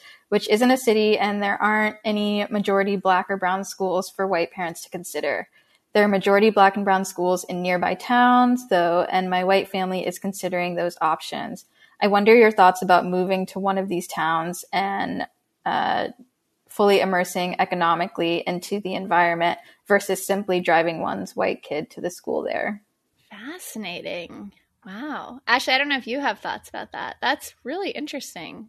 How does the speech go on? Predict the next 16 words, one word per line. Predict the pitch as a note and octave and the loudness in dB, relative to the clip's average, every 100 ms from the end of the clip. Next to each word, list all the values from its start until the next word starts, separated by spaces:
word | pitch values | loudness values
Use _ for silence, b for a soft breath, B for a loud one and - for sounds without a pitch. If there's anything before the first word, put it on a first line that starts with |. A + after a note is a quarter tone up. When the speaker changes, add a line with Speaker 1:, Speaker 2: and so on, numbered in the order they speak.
| - | -6
Speaker 2:
Um, | A3 G#3+ | -4 -2
I | G#3 | -2
know | A3+ A#3+ | -2 -2
Northampton, | C4+ A#3+ A3+ G3+ E3+ F3 F#3 A3 B3+ | -2 -2 -4 -8 -12 -12 -12 -12 -14
beautiful | - G#3 A3 A#3+ | -10 -10 -8 -10
place, | A#3+ F#3+ D#3+ A#3 - - | -8 -8 -8 -10 -14 -10
beautiful | G#3 G#3+ A#3 | -10 -8 -10
humans | A#3 F#3+ F3 F#3 - | -10 -12 -14 -16 -12
there | - F3 | -8 -8
that | G#3+ - | -8 -10
I | - A3+ - G#3+ | -10 -10 -14 -14
know | G#3 | -12
and | A3 F#3+ | -12 -10
love. | F3+ F#3+ - - | -8 -10 -10 -4
Um, | G#3+ G3+ G3 F#3+ G#3+ - B B B B B B B B _ _ - | 0 0 0 -6 -16 -20 B B B B B B B B _ _ -4
I, | A3+ B3 C4 C4+ C#4+ C#4+ C#4+ | 0 0 0 0 0 -2 -4